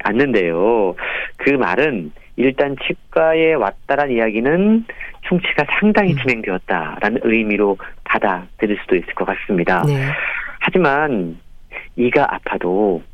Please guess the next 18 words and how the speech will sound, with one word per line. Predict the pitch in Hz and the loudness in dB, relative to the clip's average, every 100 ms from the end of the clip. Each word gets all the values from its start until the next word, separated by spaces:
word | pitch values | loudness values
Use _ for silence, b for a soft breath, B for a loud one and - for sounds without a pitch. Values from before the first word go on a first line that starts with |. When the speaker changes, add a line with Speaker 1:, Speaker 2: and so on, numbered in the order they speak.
| - | -18
Speaker 1:
현실적으로 | - 127 127 120 151 107 156 220 254 - - - - | -4 -2 -2 0 2 4 4 4 -2 -12 -20 -18 -16
돈이 | - 104 98 | -8 -4 -2
없어서 | 82 - 80 78 - - - - - - | -2 -4 -4 -6 -6 -16 -18 -18 -10 -8
치과에 | - 120 107 | 0 0 2
감히 | - 90 87 | -2 0 -2
가지 | - - 85 | -2 -2 -2
못하는 | 85 95 117 113 | -2 0 0 0
사람들도 | 104 117 107 92 131 160 226 - B B B - | 0 -2 -2 0 2 2 0 -6 B B B -4
상당히 | 156 131 101 | -2 0 0
많이 | 85 82 | -2 0
있다고 | 101 - 95 87 | -2 -2 -2 -2
그럽니다. | - 85 73 - 87 - | -4 -4 -4 -8 -6 -2
Speaker 2:
네. | 135 120 110 113 - | 0 0 -2 -4 -2
Speaker 1:
가난한 | - 117 113 101 | 0 2 2 0
사람들, | 92 92 85 98 165 | -2 -4 -2 2 2
노숙자, | 123 98 - 101 - - - 175 208 233 B B B B B | 2 -2 -2 -6 -6 -10 0 2 2 -2 B B B B B
아, | 135 135 135 131 131 | 0 0 0 -2 -2
가끔 | 180 - - 208 202 190 | -4 -2 2 2 2 -4